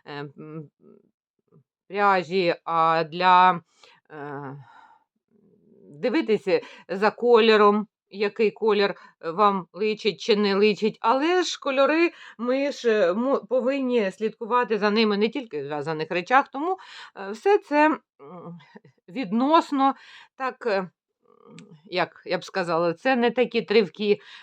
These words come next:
величини, за якими можна, м, спостерігати і на які можна покладатися. Все,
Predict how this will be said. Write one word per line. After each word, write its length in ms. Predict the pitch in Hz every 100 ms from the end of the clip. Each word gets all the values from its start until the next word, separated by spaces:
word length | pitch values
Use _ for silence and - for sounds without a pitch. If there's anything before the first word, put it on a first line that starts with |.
| -
величини, 720 | 202 226 233 - 311 247 196
за 80 | 202
якими 460 | 202 202 247 220
можна, 580 | 202 226 190 208 190 165 -
м, 360 | 170 160 151 160
спостерігати 1000 | - 226 - 214 214 247 247 196 180 -
і 280 | 196 208 208 - _
на 100 | 190
які 280 | 202 202 233
можна 300 | 208 214 208
покладатися. 920 | - - 202 180 160 - 156 - 175 _ _
Все, 500 | 160 _ 254 285